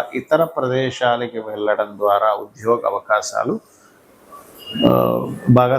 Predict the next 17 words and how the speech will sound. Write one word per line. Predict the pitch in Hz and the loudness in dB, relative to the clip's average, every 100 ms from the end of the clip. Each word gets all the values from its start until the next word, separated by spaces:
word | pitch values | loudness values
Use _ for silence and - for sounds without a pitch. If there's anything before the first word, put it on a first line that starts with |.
| - | 2
సమకూరుతాయి. | 120 113 117 - - 120 - - - | 0 2 -2 -2 -2 -2 -4 -8 2
అలాగే | 131 135 143 120 | 2 4 2 2
మరొక | 117 117 127 110 | 2 0 -2 -4
విషయం | - 110 101 | -6 -6 -6
ఏంటంటే | 98 123 180 175 | -6 -8 -4 -4
ఇక్కడ | 185 170 110 - _ _ _ _ _ _ - - 135 | 2 2 0 -6 _ _ _ _ _ _ -20 -2 2
ఈ | 135 131 123 - _ 139 | 4 2 0 -8 _ -2
పన్నెండవ | 143 160 180 180 | 2 4 4 2
స్థానంలో | 180 151 147 143 143 143 147 - - | -2 -2 -2 -4 -4 -4 -4 -10 -4
ఏలినాడు | 127 127 131 127 | -2 0 0 -2
శని | 123 120 | -6 -6
యొక్క | 110 - 110 | -6 -10 -12
సంచారం | 110 110 110 107 | -2 0 0 -2
ఉంది | 87 | -8
కాబట్టి | 117 - - | -8 -8 0
కాస్త | 143 - 131 113 117 - - - _ - | 0 2 2 2 -2 -6 -18 -20 _ -4
ఏదైనా | 143 | 2